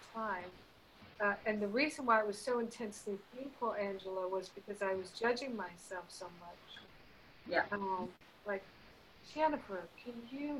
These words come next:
Speaker 1: not just stay focused on love for sixty seconds? Can we not do that?" And then
Speaker 2: Yeah.
Speaker 1: I just decided,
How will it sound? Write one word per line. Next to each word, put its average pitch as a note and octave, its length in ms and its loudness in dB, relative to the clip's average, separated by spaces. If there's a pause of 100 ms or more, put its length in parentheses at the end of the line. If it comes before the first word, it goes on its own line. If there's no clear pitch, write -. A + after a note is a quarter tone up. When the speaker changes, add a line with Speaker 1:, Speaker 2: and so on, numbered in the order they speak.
Speaker 1:
not G3 320 0
just - 380 -10
stay G#3 200 -2
focused B3 560 -4
on G3 120 0 (140)
love G#3 300 4 (640)
for G3 360 6
sixty - 1600 -4 (460)
seconds? C4+ 760 2 (1120)
Can A3+ 200 -4
we A3 80 -6 (100)
not C4 300 2 (140)
do G3+ 260 0
that?" C#4+ 540 6 (1160)
And G3+ 220 0
then A3+ 240 6
Speaker 2:
Yeah. G3 160 8
Speaker 1:
I G#3+ 180 4
just - 240 -16
decided, G#3 600 4